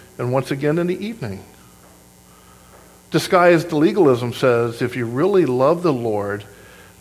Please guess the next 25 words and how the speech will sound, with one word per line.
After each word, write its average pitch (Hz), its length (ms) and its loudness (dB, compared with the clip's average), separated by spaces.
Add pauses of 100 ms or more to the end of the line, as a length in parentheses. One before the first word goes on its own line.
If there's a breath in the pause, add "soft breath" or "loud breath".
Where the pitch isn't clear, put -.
then 131 440 -2
you'll 151 260 -4
begin 151 480 -2
each 180 360 -10
day 110 400 -4 (560 soft breath)
with 135 160 -2
at 131 100 0
least 147 300 -2
twenty 190 420 -2
minutes 135 480 -4
of 147 180 -6
personal 139 520 -4
quiet 196 500 -2
time 107 300 -6
with 104 160 -12
Him." 101 300 -10 (1900)
Disguised 170 600 2
legalism 139 600 2
says, 120 500 -2 (500 loud breath)
If 151 200 2
you're 143 100 2
really 190 340 6
committed 170 520 2
to 139 100 -4
holiness, 185 720 -2